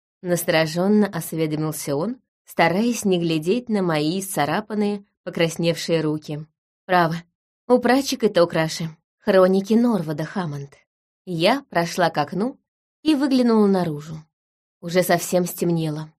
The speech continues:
Я читала их и обнаружила, что о некоторых, упомянутых там членах семьи,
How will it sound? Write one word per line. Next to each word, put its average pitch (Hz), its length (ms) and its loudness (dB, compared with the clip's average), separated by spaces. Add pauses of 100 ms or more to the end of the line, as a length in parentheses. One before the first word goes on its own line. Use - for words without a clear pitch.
(300)
Я 196 240 2
читала 208 380 -2
их 151 280 -4 (320)
и 233 80 0
обнаружила, 240 720 2
что 208 240 0
о 196 80 4
некоторых, 180 720 -4 (320)
упомянутых 196 800 -2
там 151 260 0
членах 165 420 -2
семьи, 160 480 -4